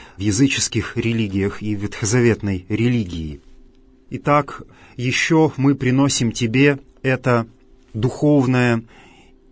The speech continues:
и бескровное служение. Далее, "и просим, и молим, и милися деем".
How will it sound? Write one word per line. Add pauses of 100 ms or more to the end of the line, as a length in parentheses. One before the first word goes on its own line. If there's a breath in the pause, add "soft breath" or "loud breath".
(140)
и
бескровное
служение. (360 loud breath)
Далее,
"и
просим,
и
молим, (240 loud breath)
и
милися
деем".